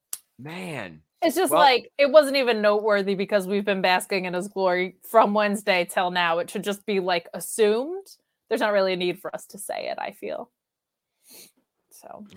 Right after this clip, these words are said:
Speaker 1: Oh, man. We got some matches set up for next week. Powerhouse Hobbs and Dante, qualifying match for the ladder match.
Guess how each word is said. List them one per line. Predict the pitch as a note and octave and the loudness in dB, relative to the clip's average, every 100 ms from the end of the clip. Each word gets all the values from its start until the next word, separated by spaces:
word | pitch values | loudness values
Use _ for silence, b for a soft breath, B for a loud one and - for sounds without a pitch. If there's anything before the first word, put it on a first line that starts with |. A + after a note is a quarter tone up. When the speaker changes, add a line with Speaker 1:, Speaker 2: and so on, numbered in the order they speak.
| F#2 | -18
Speaker 1:
Oh, | F#2 | -18
man. | F2 F2 F#2+ F#2 E2+ D#2 _ _ _ _ _ _ _ _ _ - | -20 -18 -14 -14 -16 -20 _ _ _ _ _ _ _ _ _ -2
We | |
got | F#3 G3+ | 0 0
some | |
matches | F3 G3+ B3 E3+ | 0 0 0 -6
set | F#3 D3+ | -2 -2
up | C#3 | -2
for | |
next | C#3 B2 - | -4 -4 -4
week. | B2+ | -10
Powerhouse | C#3+ D3 E3+ D3+ D3 C#3+ | -6 -4 -2 -2 -4 -2
Hobbs | C#3+ D#3+ | -4 -4
and | C#3 | -6
Dante, | B2 C3 C3+ C#3 C#3+ F3+ F#3+ D#3+ | -6 -4 -6 -8 -8 -8 -12 -20
qualifying | - D3 C3 B2+ C#3 B2 A#2 | -6 -4 -2 -4 -4 -4 -2
match | A2+ C3+ - | -4 -4 -10
for | B2 | -12
the | G#2+ | -6
ladder | G#2 G#2 G2+ | -2 -2 -2
match. | F#2+ F#2 B2+ - | -6 -8 -10 -18